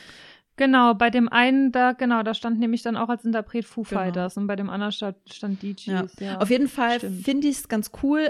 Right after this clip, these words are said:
Speaker 2: aber ich muss auch sagen, ich glaub, die Foo Fighters könnten auch nichts machen, was ich nicht cool finde, weil ich glaube, es gibt kaum jemand sympathischeren in so dieser Rock-Alternative-Szene als Dave Grohl. Es ist, der ist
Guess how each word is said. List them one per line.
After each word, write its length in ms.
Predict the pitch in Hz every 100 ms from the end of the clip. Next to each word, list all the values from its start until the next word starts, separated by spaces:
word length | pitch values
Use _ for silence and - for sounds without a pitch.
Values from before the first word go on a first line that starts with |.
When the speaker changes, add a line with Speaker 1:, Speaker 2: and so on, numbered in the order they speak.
| -
Speaker 2:
aber 260 | 220 226
ich 140 | 220 247
muss 120 | 262
auch 100 | 233
sagen, 260 | - 208
ich 80 | 220
glaub, 160 | 226 226
die 80 | 220
Foo 160 | -
Fighters 380 | - 233 220 -
könnten 260 | 240 240 220
auch 160 | 190
nichts 340 | 220 269 - -
machen, 320 | 226 247 226
was 160 | 190
ich 140 | 185 -
nicht 260 | 262 -
cool 140 | 262 240
finde, 360 | - 220 220
weil 120 | 196 196
ich 140 | -
glaube, 580 | - 208 233 220 214 233 - - - _ _ -
es 220 | 208 -
gibt 280 | 226 - _ _ _
kaum 320 | - 247 302
jemand 400 | 285 262 262 247
sympathischeren 1300 | - 214 - 214 247 247 - 226 208 214 220 220 226 _ _ _ _ _
in 500 | 202 208 214 214 220 - _ _ _ _ _
so 260 | - 220
dieser 560 | 202 208 196 202 185 180 190 240 180 196 - 208
Rock-Alternative-Szene 920 | 220 226 214 202 - - 214 208 208 - -
als 300 | 190 185 -
Dave 220 | 190 180 -
Grohl. 340 | - 202 185
Es 200 | - 180
ist, 200 | - - -
der 180 | 208 196
ist 240 | 190 -